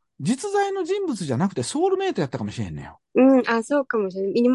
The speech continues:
Speaker 2: イマジナリーフレンド的な、こう、
Speaker 1: そうそうそうそうそうそう。
Speaker 2: この人来てきたのかもしれない。
Speaker 1: そう。つまり要は、あの、熊野プーさん、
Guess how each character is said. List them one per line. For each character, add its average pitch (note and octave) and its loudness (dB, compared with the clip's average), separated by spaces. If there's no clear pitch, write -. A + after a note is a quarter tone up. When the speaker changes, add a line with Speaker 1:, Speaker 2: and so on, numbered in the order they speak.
Speaker 2:
イ A3+ 2
マ B3 2
ジ C4+ 0
ナ C#4 6
リ B3+ 0
ー - -14
フ B3+ 2
レ B3 4
ン B3+ 0
ド A#3+ -2
的 A#3+ -6
な、 A#3 2
こ A#4 4
う、 G#4 4
Speaker 1:
そ G#4+ 0
う A#4 0
そ G#4 -4
う F4+ -6
そ F#4+ -6
う - -4
そ - -
う - -4
そ F#4+ 4
う - -4
そ E4 -4
う。 - -2
Speaker 2:
こ C4 0
の A#3 0
人 G#3+ -12
来 - -20
て - -20
き - -20
た A3 -8
の G#3+ 2
か A3 -2
も G#3 0
し - -16
れ F#3+ -6
な F#3+ -6
い。 - -
Speaker 1:
そ - -
う。 G3 -10
つ G4 -6
ま G4 0
り D4+ -2
要 C4 2
は、 G#3+ 2
あ A3+ -4
の、 A#3 0
熊 G4 2
野 G4 2
プ - -2
ー F4+ 2
さ G3 0
ん、 D4 -6